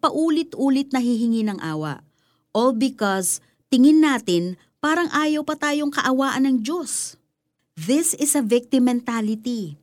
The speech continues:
Hindi ito ang gusto ng Panginoon para sa atin. He wants us to have a victor mentality.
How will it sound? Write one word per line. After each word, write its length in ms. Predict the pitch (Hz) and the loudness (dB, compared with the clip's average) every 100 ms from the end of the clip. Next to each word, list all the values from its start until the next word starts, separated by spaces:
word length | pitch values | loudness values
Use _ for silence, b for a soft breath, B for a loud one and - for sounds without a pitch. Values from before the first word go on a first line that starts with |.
| _ _ _ _ _ _ | _ _ _ _ _ _
Hindi 560 | 262 262 233 285 294 | 4 4 4 4 2
ito 240 | 311 - 262 | 0 0 2
ang 160 | 262 | 2
gusto 320 | 254 247 - 226 | 0 0 -2 -2
ng 160 | 233 | -2
Panginoon 560 | 233 240 247 262 220 220 | -2 0 0 0 -4 -4
para 240 | 247 269 | -4 -4
sa 240 | 269 - 254 | -4 -6 -8
atin. 480 | 254 277 226 147 147 _ _ | -6 -6 -4 -8 -14 _ _
He 160 | 240 | -2
wants 400 | 214 208 254 269 | 0 0 0 -2
us 240 | - 240 - | -2 -4 -2
to 160 | 254 | -4
have 240 | 220 269 254 | -2 -4 -2
a 80 | 226 | -4
victor 480 | 175 294 - 254 | -4 -6 -4 -2
mentality. 800 | 214 196 175 175 160 151 151 127 | -2 -4 -6 -6 -6 -8 -8 -10